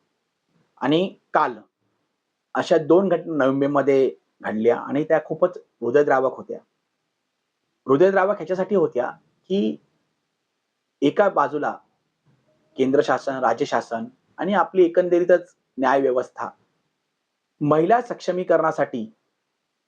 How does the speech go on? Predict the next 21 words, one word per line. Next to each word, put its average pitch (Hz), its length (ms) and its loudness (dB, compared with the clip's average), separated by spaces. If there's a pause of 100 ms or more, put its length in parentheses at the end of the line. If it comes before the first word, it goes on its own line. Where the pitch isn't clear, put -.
(200)
उपाययोजना 147 500 0
करत 123 280 -8
आहे, 104 200 -14 (680)
मात्र 139 480 0 (200)
याच्यामध्येच, 131 680 0 (240)
या 120 120 -2
सर्व 127 280 0
गोष्टीमध्येच 120 720 -4 (160)
कुठेतरी 208 300 2
कमतरता 170 520 0
आहे 175 100 2
आता, 147 340 -2
असं 135 180 -8
जाणवायला 110 440 -4
लागलंय. 95 220 -18 (1400)
यासाठी 151 500 -4
दोन 185 360 2 (760)
ह्या 143 140 -2
घटना 143 300 -6
कारणीभूत 131 500 -2
आहेत, 120 180 -2